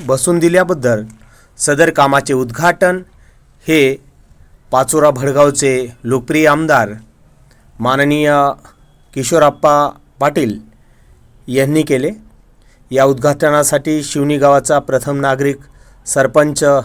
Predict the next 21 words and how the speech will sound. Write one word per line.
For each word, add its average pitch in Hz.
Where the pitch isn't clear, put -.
करिश्मा 143
सोमसिंग 147
पाटील 143
शिवनी, 151
तसेच 151
ज्यांनी 151
या 135
पायऱ्या 135
बांधून 139
दिल्या 151
ते 143
खुमानसिंग 147
हिलाल 131
पाटील, 135
माजी 123
सरपंच 156
शिवनी, 156
तसेच 151
युवराज 147
पाटील 160
भडगाव, 143